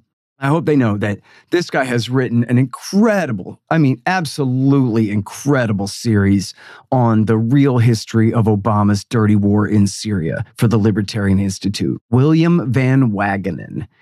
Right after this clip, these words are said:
is his name. And I wrote my whole Syria chapter. Then I went and reread all of that stuff 'cause I didn't wanna plagiarize the guy 'cause he did such good work. So I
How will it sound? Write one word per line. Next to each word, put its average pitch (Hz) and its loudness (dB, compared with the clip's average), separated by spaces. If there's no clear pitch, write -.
is 107 0
his 101 -8
name. - -6
And 104 0
I 147 -2
wrote 139 2
my 139 0
whole 143 2
Syria 143 0
chapter. 110 0
Then 156 0
I 123 2
went 117 0
and 113 0
reread 117 2
all 104 0
of 104 -2
that 101 -4
stuff - -10
'cause 107 0
I 120 0
didn't 113 4
wanna 104 2
plagiarize 98 -2
the 104 -12
guy 95 -2
'cause 98 -2
he 101 0
did 98 0
such - -8
good 104 2
work. 95 0
So 98 -8
I 95 0